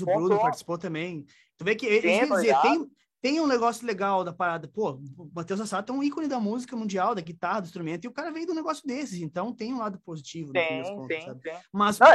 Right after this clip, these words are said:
Speaker 2: mas
Speaker 1: exatamente.
Speaker 2: até, mas é aí que tu, ó, pode ver, ó, casualmente ou não, né? O cara é um
Speaker 1: Hum.
Speaker 2: puta músico, tá ligado? O cara é musical
Speaker 1: Sim.
Speaker 2: pra caralho, entendeu? E o cara
Speaker 1: Sim.
Speaker 2: se despontou lá na parada, então, tipo
Speaker 1: Não, eu, cara,
Speaker 2: Entendeu?
Speaker 1: eu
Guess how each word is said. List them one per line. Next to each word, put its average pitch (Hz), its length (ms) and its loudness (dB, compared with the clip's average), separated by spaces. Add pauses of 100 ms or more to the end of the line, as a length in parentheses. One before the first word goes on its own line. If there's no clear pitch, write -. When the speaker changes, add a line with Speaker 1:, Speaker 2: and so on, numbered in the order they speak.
(180)
Speaker 2:
mas 214 180 4
Speaker 1:
exatamente. 233 220 0
Speaker 2:
até, - 160 -2 (340)
mas 208 220 0
é 226 60 2
aí 220 80 2
que 220 60 -10
tu, 311 100 0
ó, 208 200 2 (260)
pode 233 240 -2
ver, 262 180 0
ó, 131 180 -4 (300)
casualmente 226 680 0
ou 240 80 2
não, 247 240 4
né? 208 240 -2 (340)
O - 100 -16
cara 226 200 2
é 277 40 2
um - 40 -2
Speaker 1:
Hum. 262 40 -8 (180)
Speaker 2:
puta 311 180 2
músico, 254 680 -6 (140)
tá 160 80 -6
ligado? 170 280 -2
O - 40 -12
cara 202 200 -2
é - 20 0
musical 247 380 2
Speaker 1:
Sim. - 40 0
Speaker 2:
pra 277 100 -2
caralho, 285 720 -6
entendeu? 165 340 -2
E 226 40 -2
o 202 80 -4
cara 190 240 6
Speaker 1:
Sim. 247 140 -2
Speaker 2:
se - 120 -14
despontou 240 380 -4
lá 262 80 -2
na 262 80 -4
parada, 320 400 -2
então, 214 340 -6
tipo 208 400 -8
Speaker 1:
Não, 262 220 12
eu, 156 200 12 (260)
cara, - 220 8
Speaker 2:
Entendeu? 165 200 10
Speaker 1:
eu 220 60 8